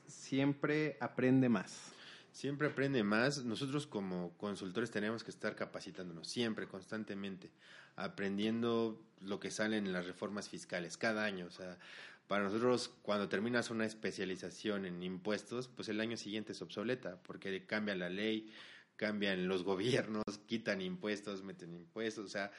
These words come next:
Speaker 2: tienes que estar en constante capacitación. Hay cosas que son estáticas, no sé, las finanzas, eh, auditorías, pero la parte de impuestos cambia constantemente.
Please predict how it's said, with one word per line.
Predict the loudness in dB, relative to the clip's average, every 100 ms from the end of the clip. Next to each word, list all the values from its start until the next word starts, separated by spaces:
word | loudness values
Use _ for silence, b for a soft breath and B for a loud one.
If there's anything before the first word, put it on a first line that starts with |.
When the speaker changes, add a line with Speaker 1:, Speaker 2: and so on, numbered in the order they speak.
| B B B _
Speaker 2:
tienes | -2 -2
que | -2
estar | 2 2
en |
constante | 2 -4 -4 -4
capacitación. | -2 -2 -4 -6 -8 -4 -4 -4 -8 0
Hay | 2
cosas | 2 0 2 0 0
que | 0 0 0 -2
son | -4 0 0 0
estáticas, | -2 -2 -4 -6 -10 -10
no | -6
sé, | -6
las | -6 -6
finanzas, | -4 -4 -4 -4 -4 -6 -10 -10
eh, | -6 -4
auditorías, | -2 -4 -4 -2 0 -2 -4 B B B B B _ _ _
pero | 0 2
la | 2 2
parte | 0 2
de | 2
impuestos | 2 0 -2 -2 -8 -10 _
cambia | 2 4 0
constantemente. | -4 -8 -6 -6 -6 -4 -2 -4 -8 -14